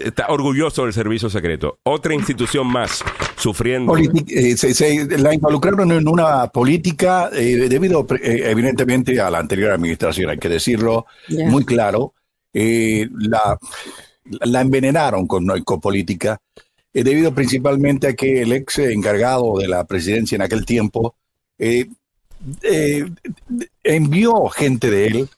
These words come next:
Speaker 2: para que hiciera las cosas como él quería.
Speaker 1: Ujú.
Speaker 2: Ahora el problema más serio es aquellos que hemos vivido por muchos años aquí,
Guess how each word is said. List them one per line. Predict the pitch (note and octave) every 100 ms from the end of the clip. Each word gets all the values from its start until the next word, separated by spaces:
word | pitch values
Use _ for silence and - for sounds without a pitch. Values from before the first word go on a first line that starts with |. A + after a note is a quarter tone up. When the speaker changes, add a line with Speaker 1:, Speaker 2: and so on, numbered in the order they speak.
| _ _
Speaker 2:
para | C3 C3 B2+
que | C#3 D3+ D#3 -
hiciera | C#3 D3 D3
las | A2+
cosas | C3 C3 C3
como | G2+ G#2
él | F#2+
quería. | G#2+ F#2+ C#2 - _ _
Speaker 1:
Ujú. | D#2 C#2 C#2
Speaker 2:
Ahora | A2 D3
el | C#3
problema | C#3+ C3 C#3 D3+ C3
más | B2 B2+
serio | - C3 B2+ C3+
es | C3 - - - -
aquellos | B2 B2 E3 F3+
que | F#3+
hemos | F3+ D3
vivido | C3+ D3 D3 C3+
por | A2
muchos | A#2 A#2 G#2+ A2+
años | G#2+ F2 D#2+
aquí, | C#2 E2 F2+